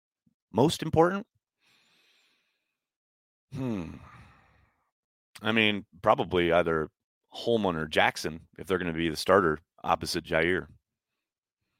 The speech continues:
I mean, though both of those guys, uh, are coming along. I think Jackson held up fine when King went out. Um, still not a,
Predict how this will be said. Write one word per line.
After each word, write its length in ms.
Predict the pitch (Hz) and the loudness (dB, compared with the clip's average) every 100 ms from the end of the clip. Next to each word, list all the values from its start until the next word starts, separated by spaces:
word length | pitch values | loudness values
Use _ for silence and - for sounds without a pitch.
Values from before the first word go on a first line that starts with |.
| _ _ - | _ _ -20
I 80 | - | -18
mean, 160 | - 67 | -16 -6
though 140 | 82 | -4
both 240 | 82 101 101 | 4 4 4
of 40 | |
those 140 | 92 80 | 0 2
guys, 420 | 87 82 78 82 | 4 4 0 -4
uh, 120 | 78 | -4
are 180 | - 76 | -4 -6
coming 300 | - 98 82 | -4 -6 -4
along. 480 | 78 95 90 85 - | 2 4 6 2 -4
I 80 | |
think 160 | 87 123 | -6 -2
Jackson 400 | - 165 - 85 | 2 2 2 -2
held 240 | 82 80 | -2 0
up 120 | 78 - _ _ | 0 -4 _ _
fine 440 | - 90 82 78 - _ _ | -2 0 0 -4 -12 _ _
when 220 | 90 76 | -10 -8
King 200 | - 87 76 | -8 -8 -4
went 120 | 78 | -2
out. 240 | 87 73 - _ _ - - | -2 -4 -8 _ _ -20 -16
Um, 180 | 73 | -14
still 240 | - - 95 | -6 0 0
not 120 | |
a, 40 | 78 | -2